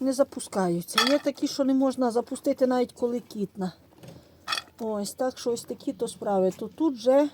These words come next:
треба дивитися по козі, чи вона буде вам доїться. Є так, що всі роки не могли запустити, а тут вона сама запуститься. Собі захотіла, вона взяла і запустилася.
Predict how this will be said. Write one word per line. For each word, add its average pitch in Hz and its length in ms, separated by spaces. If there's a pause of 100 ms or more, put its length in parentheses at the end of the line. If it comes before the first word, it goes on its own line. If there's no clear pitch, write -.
(1400)
треба 269 340
дивитися 247 600
по 262 200
козі, 254 480
чи 214 160
вона 214 240
буде 262 340
вам 214 280 (840)
доїться. 226 540
Є 277 240
так, 277 280
що 262 120
всі 294 240
роки 277 460 (540)
не 269 100
могли 285 320
запустити, 208 800 (840)
а 294 160
тут 370 260
вона 269 260
сама 233 340
запуститься. - 720
Собі 233 360 (600)
захотіла, 320 540
вона 262 260
взяла 269 260
і 254 80
запустилася. 180 800